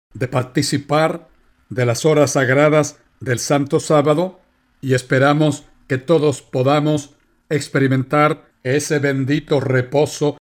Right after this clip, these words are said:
espiritual y físico que solo viene de nuestro buen Dios. Un feliz sábado para todos. Y ahora dejo para que nos dé su saludo acostumbrado al profesor Juan Valera y para que por favor nos dirija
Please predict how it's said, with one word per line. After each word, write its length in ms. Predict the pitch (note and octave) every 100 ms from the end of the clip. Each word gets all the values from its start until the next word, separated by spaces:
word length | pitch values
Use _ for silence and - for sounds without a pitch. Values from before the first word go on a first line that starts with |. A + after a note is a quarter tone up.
| _
espiritual 720 | - C3 - C#3 B2 C3 C3 C3+
y 60 |
físico 680 | B2 D#3+ C#3+ E3+ E3+ F3 - _ _ _
que 160 | - B2
solo 380 | - C#3+ C#3+
viene 440 | C3+ D3+ D#3+ E3+ - _ _ -
de 180 | A2 A#2+
nuestro 560 | A#2+ C#3+ - - C3
buen 220 | B2 B2+
Dios. 600 | A2+ A#2 G#2+ - - - _ _ _ -
Un 220 | C3+ D#3
feliz 380 | C#3+ C3 D3 D3+
sábado 560 | - D3 D#3 D#3+ D#3+
para 220 | C#3 B2
todos. 520 | B2 C#3 - - - - _ _ _ _ _
Y 120 | C3
ahora 540 | C3+ D3+ D3 D#3 D3+ _
dejo 600 | A#2+ D3 E3 D3 D#3 - -
para 240 | B2+ B2+
que 100 | C#3
nos 240 | B2+ A#2+
dé 140 | A#2 C#3
su 140 | C#3
saludo 360 | B2+ C3 D3 D3
acostumbrado 760 | D3 C3 - D#3+ D#3 D3+ E3+ - _ _ _
al 160 | - B2
profesor 500 | C#3+ C3+ C3 D3 C#3
Juan 180 | B2 C#3+
Valera 460 | D#3+ D#3 F3+ F#3 _ _ _ _
y 100 | C3
para 340 | B2 C#3+ C#3+ C#3+
que 140 | D3+
por 200 | C3 C3+
favor 440 | - D3 D#3 D#3
nos 300 | D3 C#3+ -
dirija 640 | A#2+ C#3 C3+ C3+ D3 D3 -